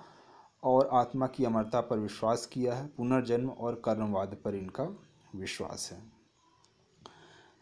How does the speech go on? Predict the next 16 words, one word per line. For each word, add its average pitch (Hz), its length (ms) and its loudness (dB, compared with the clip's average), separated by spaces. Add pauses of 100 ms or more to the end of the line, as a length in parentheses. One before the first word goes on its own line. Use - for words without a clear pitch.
अगला 160 220 8
प्रश्न 165 340 2
है, 165 180 4
भारत 139 360 4
में 147 180 4
देवदासी 123 520 4
प्रथा 113 280 -2
पर 113 180 -2
टिप्पणी 110 420 -6
लिखिए, 113 320 -4
दो 98 180 -6
हज़ार 98 260 -2
सोलह 95 300 -8
का 110 120 -6
प्रश्न 104 320 -6
है। - 140 -8